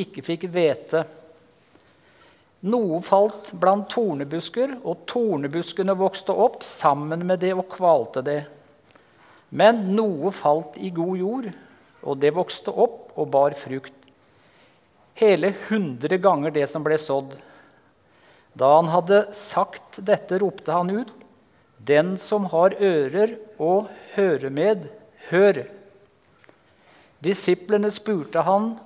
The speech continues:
hva denne lignelsen betydde. Han svarte: «Dere er gitt å kjenne Guds rikets hemmeligheter, men de andre får det i lignelser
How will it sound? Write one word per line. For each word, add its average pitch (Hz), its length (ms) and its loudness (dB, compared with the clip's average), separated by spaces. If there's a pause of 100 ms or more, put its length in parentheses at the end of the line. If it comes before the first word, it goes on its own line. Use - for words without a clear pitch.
hva 151 240 4
denne 170 400 0
lignelsen 160 640 -6
betydde. 170 520 -2 (1600)
Han 131 160 -2
svarte: 151 720 2 (720)
«Dere 151 680 4
er 208 160 2
gitt 165 600 -10 (260)
å 180 160 -6
kjenne 160 480 -4
Guds 165 320 -6
rikets 170 560 -4
hemmeligheter, 156 720 -2 (640)
men 170 260 -2
de 202 160 0
andre 190 600 0 (180)
får 156 320 0
det 180 140 -4
i 180 80 -4
lignelser 156 640 -4